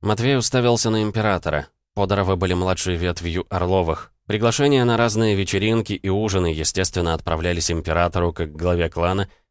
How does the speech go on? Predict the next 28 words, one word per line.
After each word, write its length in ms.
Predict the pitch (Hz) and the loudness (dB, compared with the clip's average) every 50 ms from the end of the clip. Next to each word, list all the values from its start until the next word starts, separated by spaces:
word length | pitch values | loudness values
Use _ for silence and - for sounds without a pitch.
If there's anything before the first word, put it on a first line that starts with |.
| _ - | _ -2
но 120 | 104 107 | 0 2
Матвей 280 | 117 117 123 131 127 127 | 2 2 2 2 2 2
не 120 | 123 117 | 2 0
помнил 380 | - 123 120 123 120 113 113 113 | 0 0 0 2 2 2 2 2
ни 120 | 113 113 | 2 2
единого 440 | 110 107 101 110 110 107 104 104 101 | 0 0 0 0 0 2 2 2 2
раза, 260 | 113 120 107 95 90 | 2 2 2 0 -2
когда 280 | - 90 80 78 85 78 | -2 -4 -4 -4 -4 -2
тот 200 | - 78 - - | -2 -4 -4 -2
принял 360 | - 92 98 98 87 80 76 | -4 -2 0 0 -2 -2 -4
бы 120 | 73 73 | -4 -6
подобное 440 | - 80 73 80 76 73 76 76 73 | -6 -4 -4 -4 -4 -4 -4 -6 -6
приглашение. 760 | 71 76 73 76 76 71 - - 71 69 71 71 69 69 - _ _ _ _ _ _ _ _ | -6 -6 -6 -4 -4 -4 -4 -6 -6 -6 -6 -6 -8 -10 -12 _ _ _ _ _ _ _ _
Про 140 | - 104 107 | -4 -2 0
вечные 400 | 117 139 135 - - 127 120 120 | 2 0 0 0 0 0 2 2
нравоучения 640 | 120 113 110 113 113 107 - 120 120 120 117 110 104 | 2 2 2 2 2 2 0 0 0 0 2 2 0
матушки 400 | 110 110 - 120 - - - 110 | 0 0 -2 -2 -4 -2 -2 -2
Михаил 380 | 104 101 - 101 98 101 98 | -2 0 0 0 0 2 2
узнал, 340 | 98 90 87 95 104 107 110 | 0 0 0 0 0 0 0
когда 340 | - 110 98 92 98 95 92 | -2 -4 -4 -2 -2 0 0
она 140 | 92 92 92 | 0 0 0
на 100 | 90 87 | -2 -2
каком-то 400 | - 87 - 95 92 90 - 87 | -4 -2 -2 -2 -2 0 -2 -2
званом 380 | 80 87 92 90 90 87 85 | -2 0 0 0 0 0 0
вечере 340 | 82 98 95 - 107 101 104 | -2 -2 -2 -2 -2 -2 -2
начала 380 | 98 95 90 - 92 87 90 87 | -2 -2 -2 -2 -2 -2 -2 -4
пилить 340 | - 95 85 80 78 76 - | -4 -4 -4 -4 -4 -4 -4
сына. 420 | - - 90 80 69 57 50 | -2 0 0 -2 -2 -4 -10